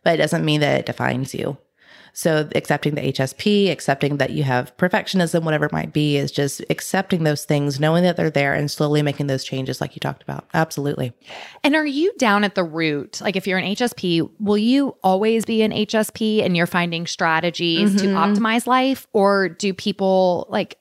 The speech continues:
Speaker 2: shift out of this? And
Speaker 1: Hmm.
Speaker 2: like, how do you,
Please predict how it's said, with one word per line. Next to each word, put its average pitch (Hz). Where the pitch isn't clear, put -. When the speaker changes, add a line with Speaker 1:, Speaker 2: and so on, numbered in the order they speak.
Speaker 2:
shift -
out 175
of 208
this? 151
And 165
Speaker 1:
Hmm. 156
Speaker 2:
like, 202
how 240
do 285
you, 202